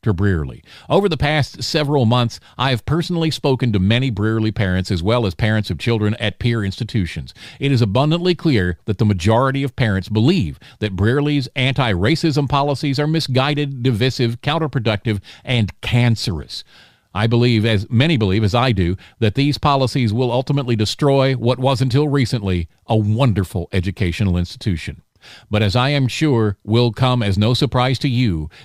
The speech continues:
given the insidious cancel culture that has of late permeated our society,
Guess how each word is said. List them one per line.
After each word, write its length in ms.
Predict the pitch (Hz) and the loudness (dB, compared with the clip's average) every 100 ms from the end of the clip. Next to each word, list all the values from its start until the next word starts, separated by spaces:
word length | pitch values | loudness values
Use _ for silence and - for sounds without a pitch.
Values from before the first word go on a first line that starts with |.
| - | -4
given 280 | 104 135 135 | 0 2 2
the 120 | 120 | 2
insidious 520 | 107 - 127 135 127 | 2 0 0 0 -2
cancel 400 | - 127 131 135 | 0 -2 0 -2
culture 360 | 110 120 - 123 | 0 -2 -2 -2
that 160 | 107 | 0
has 200 | 104 107 | 2 2
of 100 | 104 | 0
late 260 | 90 113 123 | 0 -2 0
permeated 520 | 120 123 120 131 127 | 0 2 0 0 0
our 120 | 123 | -2
society, 640 | 127 139 143 95 90 87 | -2 -2 0 0 0 -2